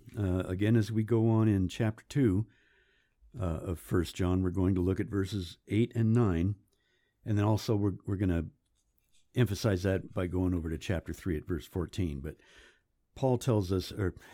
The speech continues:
I keep on saying Paul, <laughs> and I don't know why that is. It, we're looking at the Apostle John right here. Uh,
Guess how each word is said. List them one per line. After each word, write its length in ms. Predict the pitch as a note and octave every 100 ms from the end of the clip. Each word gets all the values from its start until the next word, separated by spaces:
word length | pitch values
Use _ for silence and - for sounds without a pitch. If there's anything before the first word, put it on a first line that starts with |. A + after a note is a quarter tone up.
| -
I 60 | A#2+
keep 260 | - D3+
on 140 | C3 G2+
saying 340 | - G2 D#2+
Paul, 480 | - D#2+ C#2+ - - - - - - -
<laughs> 500 | - - - - -
and 140 | A#2+
I 80 | A#2+
don't 140 | A#2
know 100 | G#2+
why 300 | F#2 F2+ E2
that 220 | D#2+ D#2+ D2+
is. 320 | D2 C#2+ -
It, 160 | G#2 -
we're 160 | G#2+ A#2
looking 400 | A2 A2 G2+ F2+
at 200 | E2+ -
the 80 |
Apostle 500 | E2+ - F2+ F2+ D#2
John 540 | E2 E2+ E2 D#2 C2+ C2+ - _ _ -
right 260 | D#2 C#2+
here. 320 | - C#2+ D2+ - _ _ _ _ _ _ - - - -
Uh, 300 | G#2+ F2